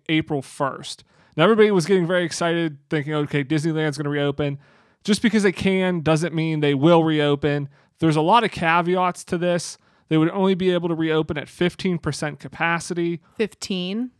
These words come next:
Speaker 2: Wow. Okay.
Speaker 1: Only California residents could, could go, uh, at the beginning.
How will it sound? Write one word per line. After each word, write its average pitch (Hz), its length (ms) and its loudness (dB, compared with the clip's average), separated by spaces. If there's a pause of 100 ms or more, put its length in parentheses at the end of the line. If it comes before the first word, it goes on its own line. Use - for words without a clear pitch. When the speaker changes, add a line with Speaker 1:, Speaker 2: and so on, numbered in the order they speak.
(300)
Speaker 2:
Wow. 165 380 -8 (240)
Okay. 160 220 -14 (320)
Speaker 1:
Only 190 220 4
California 180 600 -2
residents 156 720 -2 (100)
could, 143 280 -2 (200)
could 143 200 -6
go, 160 540 2 (360)
uh, 151 160 -2
at 151 140 2
the 165 80 -2
beginning. 156 480 0